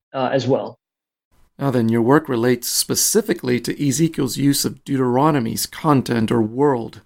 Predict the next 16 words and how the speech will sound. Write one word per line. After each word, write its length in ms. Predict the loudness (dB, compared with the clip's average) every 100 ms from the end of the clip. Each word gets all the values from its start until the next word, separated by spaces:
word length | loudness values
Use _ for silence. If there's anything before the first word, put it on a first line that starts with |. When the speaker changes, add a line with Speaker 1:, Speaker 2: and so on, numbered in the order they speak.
| _ -6
Speaker 2:
ideas. 680 | -6 0 0 0 -4 -8 -10 -20 -20 -20 -6
Tell 140 | -4
us 120 | -2
about 280 | 2 2 2
that. 280 | -4 -6 -10 _ -20 -20 -20 _ _ -10
Speaker 1:
Um, 540 | -2 0 0 0 0 -2 -2
okay, 320 | -4 0 0
where 180 | 2 2
to 60 | 0
start? 460 | -2 -2 0 0
So, 460 | -4 -4 0 2 0
uh, 120 | -2 -6 -10 -14 -20 _ _ _ -10
by, 380 | -4 0 0 -2
by 380 | -4 0 2 0 -2
arguing 540 | -2 0 0 0 -2
for 680 | -4 -4 -2 0 2 0 -4